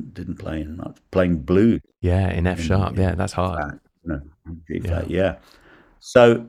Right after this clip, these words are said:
Speaker 1: so I would, like, if there was a vamp till ready, I'd, I'd, you know,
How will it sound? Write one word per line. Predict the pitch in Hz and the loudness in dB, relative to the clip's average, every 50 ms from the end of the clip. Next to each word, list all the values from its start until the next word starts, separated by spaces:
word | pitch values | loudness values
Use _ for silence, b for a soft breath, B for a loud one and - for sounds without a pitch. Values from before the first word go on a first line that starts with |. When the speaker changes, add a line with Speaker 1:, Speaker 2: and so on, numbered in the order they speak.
| - - | -16 -10
Speaker 1:
so | - - 135 127 127 | -2 4 6 8 8
I | 143 151 | 8 8
would, | 147 139 110 87 | 8 6 6 6
like, | 120 110 104 82 98 | 6 6 4 4 2
if | 113 110 | 0 4
there | 127 143 139 | 4 4 4
was | 113 92 101 | 4 4 4
a | - | 4
vamp | - 107 104 107 107 - - | 6 6 4 4 2 -2 -4
till | - 92 85 85 | -2 0 0 2
ready, | 95 101 - - 73 65 73 | 2 2 2 0 -2 -2 -2
I'd, | 78 78 76 - - - - | -4 -4 -6 -8 -16 -10 -6
I'd, | 90 87 80 - - - | -6 -6 -6 -8 -16 -14
you | - 165 190 175 | -8 -8 -6 -6
know, | - - 73 | -6 -8 -8